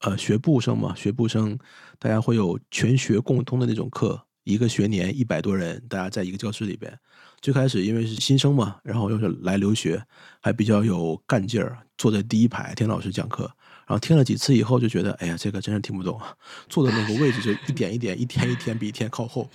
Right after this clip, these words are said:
Speaker 2: 往后退了，
Speaker 1: 对。
Speaker 2: <laughs> 往后退了。
Speaker 1: 因为你坐在前面的话，老师他会指你回答问题的，就，就这样，
Speaker 2: 对，
Speaker 1: 老师指，
Speaker 2: 对，对，
Speaker 1: “哎，你，
Speaker 2: 对。
Speaker 1: 你来回答一下。”然后老师说什么我都听不懂，我怎么回答问题？完全说不出来。对，一点一点，一点点靠后。
Speaker 2: 对。
Speaker 1: 自己注意到的时候，已经可能坐在教室最后一排了，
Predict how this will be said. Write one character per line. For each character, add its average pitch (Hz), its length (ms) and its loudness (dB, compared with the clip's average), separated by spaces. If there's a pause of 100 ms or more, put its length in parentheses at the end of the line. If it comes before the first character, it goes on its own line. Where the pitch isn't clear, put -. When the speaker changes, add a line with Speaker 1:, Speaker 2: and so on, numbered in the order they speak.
(120)
Speaker 2:
往 117 120 2
后 135 140 4
退 123 220 2
了， - 100 2 (340)
Speaker 1:
对。 160 120 2
Speaker 2:
<laughs> - 20 0
往 113 140 0
后 120 80 2
退 127 200 2
了。 156 80 6
Speaker 1:
因 180 60 6
为 180 60 6
你 139 100 6
坐 175 100 2
在 147 140 6
前 - 160 2
面 156 100 6
的 160 80 6
话， 135 140 6
老 113 100 4
师 135 120 2
他 151 80 4
会 156 180 4
指 131 140 4
你 117 200 4
回 - 140 0
答 131 140 4
问 160 120 4
题 - 140 -2
的， - 140 -8 (240)
就， 120 120 2
就 120 120 6
这 104 140 6
样， 120 100 6
Speaker 2:
对， - 60 0
Speaker 1:
老 110 100 -2
师 120 100 0
指， 117 120 6
Speaker 2:
对， - 100 2
对， - 20 2
Speaker 1:
“哎， 135 60 2
你， 123 80 2
Speaker 2:
对。 117 140 0
Speaker 1:
你 120 100 0
来 127 100 4
回 117 140 2
答 110 100 6
一 110 100 2
下。” 120 160 -2 (380)
然 107 100 -2
后 120 80 2 (140)
老 131 100 0
师 120 120 4
说 151 160 4
什 139 100 2
么 113 60 2
我 107 40 -2
都 107 60 -2
听 123 160 0
不 117 60 2
懂， 98 180 2
我 120 80 -4
怎 110 100 -2
么 110 80 -2
回 113 120 -2
答 107 100 -4
问 117 100 -4
题？ 110 140 -4
完 107 180 2
全 113 160 -4
说 110 80 0
不 98 120 -2
出 123 80 -6
来。 - 180 -8 (300)
对， 107 120 2
一 104 80 6
点 104 180 2
一 - 20 -4
点， 101 180 -4
一 104 40 -8
点 98 120 -8
点 95 80 -10
靠 - 120 -4
后。 104 60 2
Speaker 2:
对。 95 200 -4 (120)
Speaker 1:
自 - 120 -6
己 123 120 -2
注 165 160 2
意 131 60 8
到 123 160 4
的 - 80 0
时 - 100 -6
候， 101 160 -2
已 107 80 -4
经 110 140 -4
可 107 140 -2
能 95 80 -4
坐 113 120 2
在 107 60 4
教 104 140 2
室 110 100 0
最 113 100 2
后 113 160 2
一 110 60 2
排 - 220 -4
了， 120 100 -14